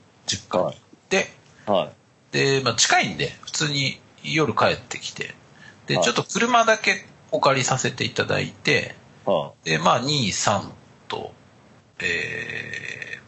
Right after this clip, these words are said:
Speaker 1: ー、まあ、僕の実家の方に行ってたっていう感じですわ。
Speaker 2: あ、なるほど。
Speaker 1: うん。
Speaker 2: うん。
Speaker 1: これ、だんだん面白いようなことは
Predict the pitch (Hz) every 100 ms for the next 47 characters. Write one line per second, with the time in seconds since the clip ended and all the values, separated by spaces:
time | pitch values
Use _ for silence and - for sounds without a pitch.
0 | 113 104 98 - 90 87 - - - -
1 | - - 120 175 175 - - - - -
2 | _ _ _ - 107 - - 69 - -
3 | - - - - - - - - _ _
4 | _ _ _ _ _ _ - - 71 -
5 | - - - - - - 117 107 - _
6 | _ 110 104 85 82 71 - _ _ 92
7 | 104 120 110 - - - 214 233 156 143
8 | - - - 214 - 254 208 139 120 110
9 | 104 98